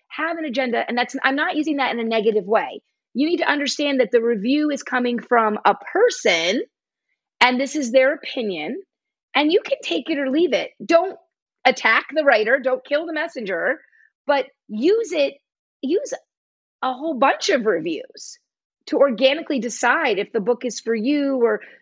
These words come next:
what your opinion is. And then if you have a different opinion, add it online, you know, put it into Amazon, put it into Goodreads, um,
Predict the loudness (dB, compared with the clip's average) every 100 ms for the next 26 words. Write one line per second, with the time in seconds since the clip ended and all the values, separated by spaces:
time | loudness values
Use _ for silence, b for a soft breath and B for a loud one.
0 | -2 2 2 2 0 0 0 0 0 2
1 | 2 0 -2 2 2 2 -4 -4 -4 -6
2 | -8 -2 -2 0 -2 -4 _ _ _ _
3 | _ -6 -4 -4 -2 -2 -2 -6 -6 -6
4 | -6 -6 -6 -6 -8 -16 _ _ _ 2
5 | 4 2 2 2 4 2 2 0 2 0
6 | 2 0 0 0 0 -2 0 2 2 4
7 | 4 2 -6 B B B 2 2